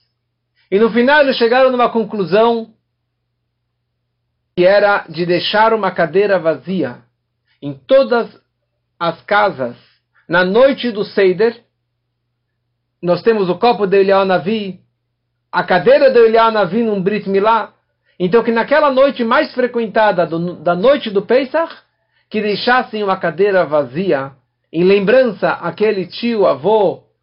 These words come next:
aquele um judeu que se foi no Holocausto. Mas antes deles, eh, divulgarem esse decreto, eles foram falar com o Rebbe. Entraram numa audiência com o Rebbe, e o Rebbe ficou muito sério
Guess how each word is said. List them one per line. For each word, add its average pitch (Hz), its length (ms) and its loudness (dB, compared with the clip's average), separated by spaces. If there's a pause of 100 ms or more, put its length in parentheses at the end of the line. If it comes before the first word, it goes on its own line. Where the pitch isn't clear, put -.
(460)
aquele 185 340 -2
um 240 140 -4
judeu 180 340 -4
que - 120 -20
se - 120 -18
foi 131 520 -8
no 135 120 -12
Holocausto. - 640 -12 (1300)
Mas 185 220 0
antes 285 360 -2
deles, 214 340 0 (800)
eh, 165 500 0
divulgarem 196 800 2
esse 185 180 -4
decreto, 175 800 -2 (840)
eles 165 300 -6
foram 190 300 0
falar 151 420 0
com 139 200 -10
o 135 60 -2
Rebbe. 127 300 -4 (1200)
Entraram 170 340 0
numa 180 160 0
audiência 165 400 -6
com 135 140 -12
o 123 40 -8
Rebbe, 160 340 -2 (1400)
e 135 60 -8
o 135 40 -2
Rebbe 185 240 0
ficou 180 240 -8
muito 185 200 -6
sério 175 440 -2